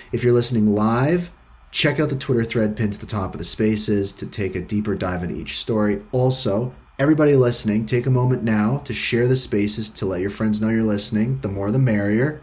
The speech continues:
right? You can also click the little comment button at the bottom right of the Spaces to ask a question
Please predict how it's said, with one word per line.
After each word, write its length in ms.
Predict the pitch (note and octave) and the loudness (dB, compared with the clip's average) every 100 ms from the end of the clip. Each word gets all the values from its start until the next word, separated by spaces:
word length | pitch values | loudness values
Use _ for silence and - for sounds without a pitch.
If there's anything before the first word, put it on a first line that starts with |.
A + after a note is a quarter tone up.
| - | -10
right? 300 | F#2+ A#2 C3 - - - - - - | -6 -6 -8 -12 -20 -18 -16 -18 -6
You 80 | - | 2
can 80 | C3 | 4
also 220 | C#3 C3+ | 4 2
click 160 | C#3+ C3+ | 0 2
the 80 | C3+ | 2
little 200 | A#2 G#2+ | 2 0
comment 440 | - D#3+ D3 G#2+ | -2 0 2 0
button 200 | A2 G#2+ | 0 0
at 80 | G#2 | 0
the 60 | |
bottom 360 | F#2 G#2 G#2 G2+ | 0 0 0 0
right 140 | G#2 | 0
of 60 | G#2 | 0
the 80 | F#2 | -2
Spaces 440 | - F2+ F#2 F#2 | -4 -2 -2 -6
to 120 | - | -6
ask 180 | F2+ F#2 | -8 -8
a 60 | - | -10
question 680 | - B2+ B2 - B2 B2 | -2 0 0 0 0 -2